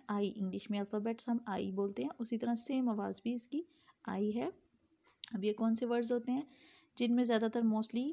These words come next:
आई आता हो या आईजीएचटी आता हो, लेकिन आपने साउंड पे फोकस करना है, सिर्फ इन चीज़ों पे फोकस नहीं करना, ये सिर्फ टिप्स हैं।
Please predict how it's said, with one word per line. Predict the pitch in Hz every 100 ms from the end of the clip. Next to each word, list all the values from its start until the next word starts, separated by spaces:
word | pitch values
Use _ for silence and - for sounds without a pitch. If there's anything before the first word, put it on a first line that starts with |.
| - _ _ _ -
आई | 190 196
आता | 214 208 233
हो | 240 294 - _ _ _ _ _ _ _ -
या | 220 240 220
आईजीएचटी | 196 196 214 220 - - 190 196
आता | 208 226
हो, | 233 262 339 - - - - _ 233
लेकिन | 233 262
आपने | 254 254 277 320
साउंड | - 220 220
पे | 254
फोकस | 247 233 247
करना | - 240 233
है, | 254
सिर्फ | 277 247 -
इन | - 226
चीज़ों | 233 226
पे | 226
फोकस | 220 220 233 226
नहीं | 190 202
करना, | 214 220 262 - _ _ _ _ _ 226
ये |
सिर्फ | 220 240 240
टिप्स | 220 214 -
हैं। | 254